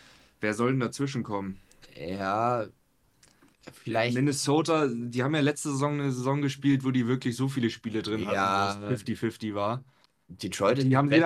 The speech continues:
Speaker 2: bessere
Speaker 1: halt,
Speaker 2: Team.
Speaker 1: ja, die haben halt aber die Spiele dann auch gewonnen. Ich,
Speaker 2: Ja, aber das ist nichts Nachhaltiges.
Speaker 1: Genau.
Speaker 2: Wenn du jedes Mal, ähm, k-,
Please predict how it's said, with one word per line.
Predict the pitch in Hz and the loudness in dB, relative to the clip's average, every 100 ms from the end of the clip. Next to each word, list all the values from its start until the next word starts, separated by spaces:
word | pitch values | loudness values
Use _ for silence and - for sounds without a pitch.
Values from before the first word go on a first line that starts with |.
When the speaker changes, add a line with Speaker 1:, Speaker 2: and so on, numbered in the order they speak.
| 175 | 4
Speaker 2:
bessere | 175 | 0
Speaker 1:
halt, | - | -2
Speaker 2:
Team. | 117 85 90 | -6 -4 -2
Speaker 1:
ja, | 107 82 | -2 -2
die | 110 | -2
haben | 110 156 | 0 2
halt | 165 | 2
aber | 165 151 | 0 -2
die | 135 | -4
Spiele | 135 160 151 | -6 -2 0
dann | 139 | 0
auch | 135 135 | -4 -4
gewonnen. | 123 143 113 107 110 110 | -2 -2 -2 -4 -6 -10
Ich, | - - | -16 -6
Speaker 2:
Ja, | 101 | -2
aber | 110 | -2
das | 131 180 | -2 -4
ist | - | -2
nichts | 165 - - | -4 -4 0
Nachhaltiges. | 139 - 165 135 127 107 95 - | 0 0 0 -2 -2 -8 -8 0
Speaker 1:
Genau. | 160 156 110 127 | 4 4 2 0
Speaker 2:
Wenn | |
du | 143 | 0
jedes | 135 165 170 - | 4 6 4 4
Mal, | 147 151 160 - | 4 4 2 -2
ähm, | 147 143 139 - | 2 2 2 -6
k-, | - | -8